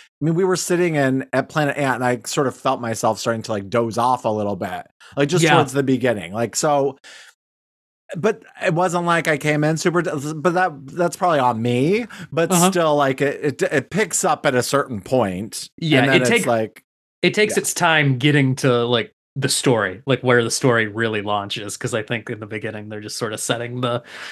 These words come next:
Speaker 2: there's a little bit of exposition, setting the scene with the family and, uh, the people.
Speaker 1: And I think I read that, like, they made, like, two shorts before this that sort of
Speaker 2: Yes,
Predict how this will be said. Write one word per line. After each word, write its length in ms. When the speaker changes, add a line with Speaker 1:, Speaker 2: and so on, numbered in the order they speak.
Speaker 2:
there's 100
a 60
little 160
bit 160
of 240
exposition, 800
setting 360
the 100
scene 440
with 160
the 80
family 640
and, 360
uh, 240
the 120
people. 520
Speaker 1:
And 100
I 100
think 240
I 100
read 340
that, 160
like, 260
they 160
made, 340
like, 260
two 400
shorts 760
before 380
this 500
that 200
sort 200
of 60
Speaker 2:
Yes, 340